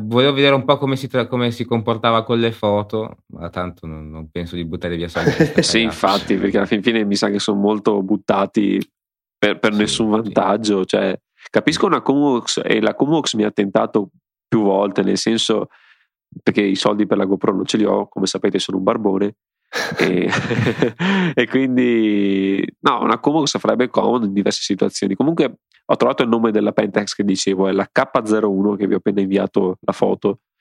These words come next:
Speaker 2: e metteremo in caso, vabbè.
Speaker 1: Oh madonna, no, questa l'avevo mai
Speaker 2: Eh,
Speaker 1: vista.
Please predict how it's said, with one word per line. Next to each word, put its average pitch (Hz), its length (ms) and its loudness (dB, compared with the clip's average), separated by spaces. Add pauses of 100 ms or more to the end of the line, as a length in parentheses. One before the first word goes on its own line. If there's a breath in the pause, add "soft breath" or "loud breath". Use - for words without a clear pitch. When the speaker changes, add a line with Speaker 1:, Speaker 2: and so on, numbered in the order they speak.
(360)
Speaker 2:
e 208 260 2
metteremo 95 480 0
in 92 60 -2
caso, 90 500 0 (100)
vabbè. - 260 -4 (380)
Speaker 1:
Oh - 60 -2
madonna, 78 480 -6
no, 87 140 -8
questa 101 240 -6
l'avevo 87 160 -4
mai 82 140 -2
Speaker 2:
Eh, 98 100 4
Speaker 1:
vista. - 300 -8